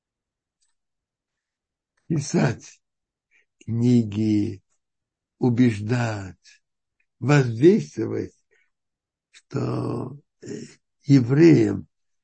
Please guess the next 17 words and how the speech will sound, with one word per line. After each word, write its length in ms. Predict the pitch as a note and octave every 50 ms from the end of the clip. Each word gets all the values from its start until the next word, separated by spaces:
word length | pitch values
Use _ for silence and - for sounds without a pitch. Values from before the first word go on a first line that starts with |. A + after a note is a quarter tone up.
| _ _
для 340 | A#2 A#2 A#2+ C3+ D3 C#3+ C#3
их 380 | - G#3+ G#3+ G#3 G#3 F3 D#3+
же 440 | D3 A#2+ C3+ D3 D3+ C#3+ C#3 B2 _ _ _ _ _ _ _ _ _ _ _ _ _ _ _ _ _ _ _ _ _ _
добра, 580 | - A2 G#2 C#3 C3 A#2 G#2 C3 D3+ F3 F#3+ - - - _ _ _ _ _ _ _ _ _ _ _ _ _ _ _ _
для 160 | - D3 D3
их 200 | D3+ D#3 E3+ E3
благополучия, 1080 | C#3+ C#3 C#3+ C#3 B2+ B2+ A#2 G#2+ C3+ C3 B2 C#3+ G3+ A#3 A3 - - - C#3 C#3 A#2 A2+
для 200 | F#2+ A2 C3 C3+
их 280 | D3+ F3 A#3 G#3+ F3 - - _ _ - - _
светлого 800 | _ - - - F#3 F#3+ A3+ B3 - - D#3 D3+ D#3 D3 D3 C#3+
будущего, 1000 | C3+ C#3+ A#3 F4+ D#4 G#3 - G#2 - - - G#2+ G#2 - - - - - - - - _ _ - - - - -
они 320 | D3 D3 D#3 F3 F3 E3
должны 400 | D3+ D3 D3 D3 A#2+ B2 D#3+ E3+
отказаться 1120 | D3+ C3+ - - - A2+ B2 B2+ A#2 C#3+ E3 G3 F#3+ _ - - - A#2+ A2+ A2 A2+ A2+ A2+ _ _ _ _ _ _ _ _ _ _ _
от 200 | B2+ C#3 C3+ -
соблюдения 760 | - C#3 B2+ B2 C3 C3 B2 A2+ B2 C3 B2 A2+ A2+ G#2+ G2+
Торы. 340 | G2 - - G2 F#2 F#2